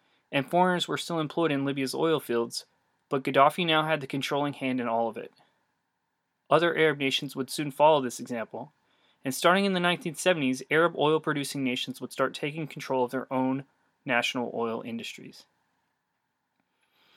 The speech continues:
Gaddafi also made strides to improve Libya's appalling medical and educational institutions, ending up with free healthcare and education for all.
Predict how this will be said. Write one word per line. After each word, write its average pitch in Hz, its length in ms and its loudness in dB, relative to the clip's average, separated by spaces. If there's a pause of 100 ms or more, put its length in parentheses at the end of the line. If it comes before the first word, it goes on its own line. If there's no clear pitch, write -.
(760)
Gaddafi 208 420 8
also 180 280 4
made 165 180 0
strides 151 400 4
to 147 120 -4
improve 139 340 -6
Libya's 147 340 -4
appalling 147 580 0
medical 135 400 0
and 123 80 -4
educational 127 640 -4
institutions, 120 880 -10 (340)
ending 165 220 0
up 147 140 0
with 139 120 -8
free 196 220 0
healthcare 143 420 2
and 131 80 -2
education 127 520 -8
for 120 180 -8
all. 123 260 0